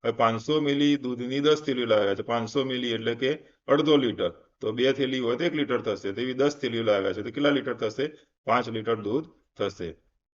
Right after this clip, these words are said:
દસ લિટર દૂધમાંથી દોઢ લિટર દૂધ વધ્યું હોય તો કેટલું દૂધ વપરાયું હશે? હવે દસ લિટર દૂધ હતું, એમાંથી દોઢ લિટર જ વધ્યું છે,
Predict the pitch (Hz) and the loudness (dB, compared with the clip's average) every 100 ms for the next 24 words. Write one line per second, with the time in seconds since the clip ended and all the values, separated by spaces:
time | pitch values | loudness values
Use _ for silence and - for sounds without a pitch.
0 | _ _ - 127 156 175 170 170 180 180 | _ _ -8 2 4 4 2 4 6 6
1 | 160 143 127 123 120 117 151 127 139 - | 6 2 2 2 2 2 2 0 -4 -12
2 | _ _ _ 123 123 147 165 156 143 143 | _ _ _ -4 4 6 6 4 2 4
3 | 143 131 117 123 107 107 107 117 123 151 | 2 2 -4 -4 0 0 -2 -4 2 4
4 | 120 95 123 - 175 202 156 143 110 104 | 4 0 -4 -2 -2 0 2 0 2 0
5 | - 95 92 90 87 87 87 98 104 120 | 2 0 0 -2 -4 -8 -10 -6 -2 -2
6 | 117 123 123 117 120 151 151 131 120 127 | -2 -4 -4 -4 -2 0 2 0 0 -2
7 | 127 135 135 139 139 123 113 98 92 | 0 0 0 2 2 2 -2 -2 -8